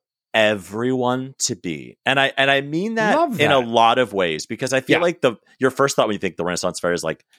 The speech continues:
Speaker 1: nerds, like, doing nerd stuff, which
Speaker 2: And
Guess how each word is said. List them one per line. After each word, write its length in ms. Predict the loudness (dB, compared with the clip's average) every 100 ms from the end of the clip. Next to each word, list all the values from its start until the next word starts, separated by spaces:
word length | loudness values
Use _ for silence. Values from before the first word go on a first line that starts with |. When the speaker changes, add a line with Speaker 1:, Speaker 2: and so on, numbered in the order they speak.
| _
Speaker 1:
nerds, 760 | -10 0 4 4 2 -2 -6 0
like, 300 | 0 0 -6 -20 -8
doing 260 | -2 -2 -2
nerd 420 | -2 -2 -2 -4
stuff, 440 | 0 2 2 -2 -20 -20 _ 0
which 380 | 0 0 -8 -2
Speaker 2:
And 300 | 2 2 0